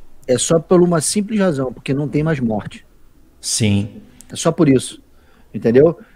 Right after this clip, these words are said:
Speaker 1: É, agora, o envelhecimento do corpo, é, essas coisas, por eles não terem um corpo incorruptível e imortal,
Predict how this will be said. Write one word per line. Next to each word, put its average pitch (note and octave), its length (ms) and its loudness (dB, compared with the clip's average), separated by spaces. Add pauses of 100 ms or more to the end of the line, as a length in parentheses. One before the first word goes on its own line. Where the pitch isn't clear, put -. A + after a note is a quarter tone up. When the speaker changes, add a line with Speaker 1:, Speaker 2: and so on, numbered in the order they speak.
(180)
Speaker 1:
É, C3+ 120 -12 (140)
agora, C#3 340 4
o F3 60 6
envelhecimento F3 800 2
do C#3 100 -4
corpo, C#3+ 720 2
é, A#2+ 800 -2 (100)
essas B2 320 -8
coisas, D3+ 320 -2
por E3 180 -2
eles C#3 140 -4
não E3+ 160 -2
terem E3 240 -2
um D3 80 -4
corpo - 380 -2 (100)
incorruptível C#3 960 -2
e B2+ 40 4
imortal, B2 600 0